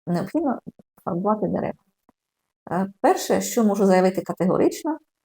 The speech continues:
що фарбування дерев, м, напередодні Пасхи чи травневих свят —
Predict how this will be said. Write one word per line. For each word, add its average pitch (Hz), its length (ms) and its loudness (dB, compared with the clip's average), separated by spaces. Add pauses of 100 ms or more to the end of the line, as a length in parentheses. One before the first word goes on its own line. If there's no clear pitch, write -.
(240)
що 214 500 2 (540)
фарбування 214 760 2
дерев, 190 440 0 (520)
м, - 140 -16 (760)
напередодні 185 560 2
Пасхи 185 560 0 (340)
чи - 160 -6
травневих 175 480 0
свят — - 280 0